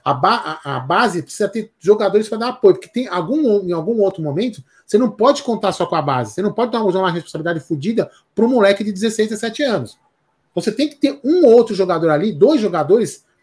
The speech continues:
que são diferenciados no banco. É simples, é isso. Ninguém tá pedindo pra contratar onze jogadores pro banco e, e jogar, mandar os onze da base embora.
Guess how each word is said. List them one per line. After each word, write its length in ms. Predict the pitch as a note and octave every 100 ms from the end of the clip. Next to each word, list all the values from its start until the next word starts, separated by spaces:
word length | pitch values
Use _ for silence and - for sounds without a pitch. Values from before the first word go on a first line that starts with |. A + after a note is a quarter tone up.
| _ _
que 140 | _ A#3
são 240 | - A#3
diferenciados 640 | A3+ C4 C#4 C4 C4 A#3 A3
no 100 | D4+
banco. 440 | C4+ C4+ - G#2 _ _ _
É 40 |
simples, 600 | - C#4+ D4+ G#3+ A2 - C#3+
é 120 | D#3+
isso. 360 | A3 - - - _
Ninguém 160 | - A#3+
tá 80 | C#4
pedindo 200 | - G#3+
pra 80 | G#3
contratar 540 | G3 G3 - F#3+ - -
onze 280 | B3 C4+
jogadores 420 | G#3+ G#3+ F#3 F#3+ F#3+
pro 100 | D#3+
banco 320 | D#3 A3+ A3+
e, 140 | G#3+ - _
e 40 | E3
jogar, 240 | F#3 F#3+
mandar 260 | F3+ F3 F#3
os 80 | E3+
onze 140 | E3+
da 120 | F3
base 260 | E3 E3 F3
embora. 480 | F#3 D#3 C3+ G#2+